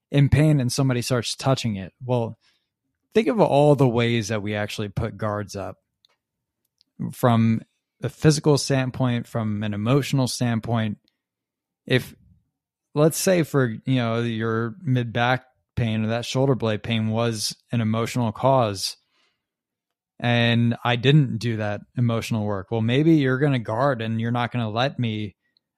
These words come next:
adjust that. And, you know, you, your nervous system protects that area,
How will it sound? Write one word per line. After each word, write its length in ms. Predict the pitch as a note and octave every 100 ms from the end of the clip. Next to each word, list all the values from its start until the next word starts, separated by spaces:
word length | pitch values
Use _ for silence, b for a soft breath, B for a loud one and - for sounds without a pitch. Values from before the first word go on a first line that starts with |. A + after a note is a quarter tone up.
| -
adjust 360 | G#2+ C3 C3+ B2+
that. 280 | A2 F#2+ - _ -
And, 540 | A#2+ A2+ A2+ G#2+ G#2+ - - _ _ _ _ -
you 100 | A#2+
know, 100 | A2+
you, 340 | A2+ A#2 A2+ - _ -
your 160 | B2
nervous 400 | A#2+ B2+ C#3+ D3+
system 580 | - C3 A#2+ A2+ A2 G#2+ - _ _ _ _ _
protects 560 | C3+ - D#3 F3 - -
that 180 | B2
area, 480 | C3 D3 A#2+ G#2+ F#2+